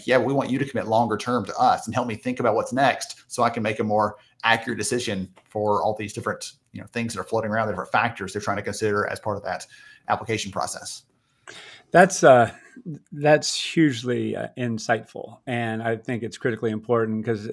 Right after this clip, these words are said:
Speaker 2: downstream, when someone becomes an employee, you know, what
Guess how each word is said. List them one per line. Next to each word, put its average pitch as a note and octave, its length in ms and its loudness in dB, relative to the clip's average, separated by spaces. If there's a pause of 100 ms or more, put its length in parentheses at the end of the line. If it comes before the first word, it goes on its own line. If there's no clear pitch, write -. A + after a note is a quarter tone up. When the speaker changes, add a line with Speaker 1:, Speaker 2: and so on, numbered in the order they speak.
Speaker 2:
downstream, C3 800 0
when A2+ 80 -6
someone B2 320 -4
becomes A2+ 840 -6
an A2+ 140 -4
employee, F#2+ 720 -8 (400)
you B2+ 80 0
know, A#2 160 4
what B2+ 440 2